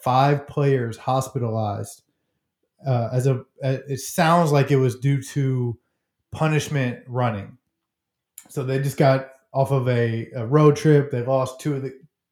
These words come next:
I think, two of two games, came back. They had to do punishment running, and, and the workout led to five players hospitalized, which is just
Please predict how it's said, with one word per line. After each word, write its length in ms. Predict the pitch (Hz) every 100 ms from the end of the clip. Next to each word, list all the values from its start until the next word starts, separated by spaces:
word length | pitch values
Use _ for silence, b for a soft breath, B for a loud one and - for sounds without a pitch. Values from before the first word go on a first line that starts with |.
| -
I 60 | 131
think, 240 | 131 117 _ _ _ _ _
two 200 | - 180
of 200 | 151 127
two 200 | - 151
games, 480 | 135 135 131 131 - b b b _
came 260 | 160 143 135
back. 360 | 135 135 127
They 60 | 139
had 100 | 127
to 80 | 120
do 160 | 127
punishment 520 | 120 - 147 139 135 127
running, 420 | 123 120 120 123
and, 180 | 117 - _ _ -
and 100 | 131
the 60 | 117
workout 560 | 127 170 165 135 123
led 140 | 123 120
to 60 |
five 540 | - - 139 143 147 -
players 440 | 147 131 113 110
hospitalized, 840 | - 131 131 - 107 110 - 120 -
which 200 | 135 -
is 240 | 123 107
just 360 | - 127 -